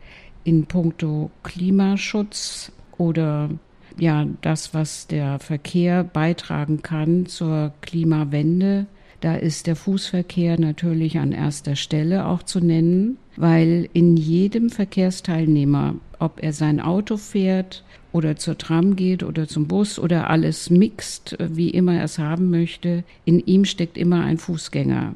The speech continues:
in jedem von uns. Und dieses Erinnern an Achtsamkeit, Rücksichtnahme, auch ich kann mal in einer schwachen Position sein und brauche dann einen Schutz, der mir gewährt wird.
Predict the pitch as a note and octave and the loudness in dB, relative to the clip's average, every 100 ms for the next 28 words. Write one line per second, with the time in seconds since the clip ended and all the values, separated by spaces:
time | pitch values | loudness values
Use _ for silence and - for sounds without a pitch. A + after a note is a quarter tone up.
0 | - E3 E3+ F3 F#3 E3 - C3 B2+ B2 | -4 2 4 4 4 2 0 -4 -4 -6
1 | - - - - - E3 E3 D#3+ D#3 - | -6 -12 -16 -20 -4 4 6 4 0 -10
2 | - G#3 G3+ G3+ - - - _ _ E3 | -4 -2 0 -4 -6 -14 -18 _ _ -2
3 | - F#3+ G#3+ F3 E3 F3+ G3 - - - | 0 4 6 6 6 4 0 -6 -4 2
4 | E3+ - F3+ - G3 F3+ E3+ - E3+ E3+ | 4 4 -2 -2 0 0 0 -4 -2 0
5 | E3+ - - E3+ - - F3 - D#3 D3+ | -2 -6 -6 -6 -6 -6 -6 -4 -2 0
6 | D3+ D#3 D#3 D#3+ D#3+ - - - D3+ - | 2 4 4 2 -2 -10 -8 -4 -4 -2
7 | A3 - - F3+ E3+ E3 D#3+ E3 C#3 D3+ | -2 -2 -2 2 4 4 4 2 2 2
8 | D#3 - D#3 F3 - G3+ - G3+ F3+ E3+ | 2 -2 -4 -4 0 -2 0 -4 -4 -6
9 | - E3 F3 F#3 F#3 E3 E3 E3+ F#3 G3 | -6 -2 0 0 0 0 2 2 2 0
10 | - - - E3+ - D3+ D#3+ F#3 G3 G#3 | -6 -4 0 0 0 -2 0 0 0 -2
11 | F3+ E3+ E3+ F3 F3+ - - - - E3+ | 0 2 4 4 0 -6 -20 -20 -2 2
12 | D#3+ D#3 D3+ - G3 - - - - - | 4 4 0 -2 -6 -8 -14 -14 -16 -16
13 | - F3 E3+ E3 D#3 D3 D#3 - - C#3+ | -4 2 2 2 0 -4 -4 -6 -8 -8
14 | D3 | -8